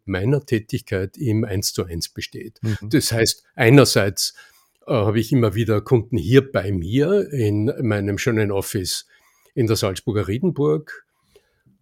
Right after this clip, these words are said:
Speaker 1: Oh, aber ein guter Teil sicher der Coachings findet online statt, über Zoom oder Teams, also über Online-Plattformen. Ich, du siehst hier, du siehst hier, äh, wenn du,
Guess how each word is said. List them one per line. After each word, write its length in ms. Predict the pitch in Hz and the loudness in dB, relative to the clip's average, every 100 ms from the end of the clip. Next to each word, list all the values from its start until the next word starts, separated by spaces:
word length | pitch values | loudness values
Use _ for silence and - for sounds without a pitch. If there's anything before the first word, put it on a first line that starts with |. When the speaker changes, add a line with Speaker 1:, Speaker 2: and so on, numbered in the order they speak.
| _ - _ - | _ -20 _ 0
Speaker 1:
Oh, 640 | 131 110 107 113 98 - - | 2 2 2 0 0 -4 -2
aber 380 | 110 110 120 120 | 2 4 4 2
ein 320 | 120 117 110 | 2 2 0
guter 360 | 107 117 113 104 | -2 -4 -2 -2
Teil 300 | 104 87 92 | -2 -4 -6
sicher 320 | 113 - 110 | -8 -6 -6
der 140 | 92 | -6
Coachings 500 | - 92 - 101 90 | -8 -10 -8 -8 -8
findet 340 | - 98 92 - | -6 -6 -4 -4
online 420 | 110 113 110 101 | -2 0 0 -2
statt, 300 | - 95 - | -4 -6 -4
über 180 | 82 90 | -6 -6
Zoom 320 | - 101 95 | -4 -4 -4
oder 220 | - - | -6 -8
Teams, 340 | - 143 147 | -2 0 0
also 200 | 110 87 | -4 -4
über 240 | 95 92 104 | -6 -4 -2
Online-Plattformen. 1040 | 110 113 98 - 92 - 104 92 98 90 - - - - | 2 2 2 -2 -4 -2 -2 0 -2 -4 -10 -20 -20 -8
Ich, 140 | 131 87 _ _ 226 139 - | -8 -8 _ _ -16 -14 -6
du 120 | 127 | -4
siehst 280 | - 123 - | 0 0 2
hier, 280 | 120 104 - _ _ _ | 2 2 0 _ _ _
du 300 | 151 - 113 | -8 -4 -4
siehst 360 | - 107 - | -2 -2 -2
hier, 460 | 113 110 107 101 87 - | 2 4 4 2 -2 -6
äh, 440 | 120 101 90 87 - 202 | -2 0 -2 -6 -14 _
wenn 920 | 185 - 170 170 131 107 165 113 117 | -14 -12 -12 -10 -10 -6 -4 2 2
du, 220 | 107 107 | 2 -2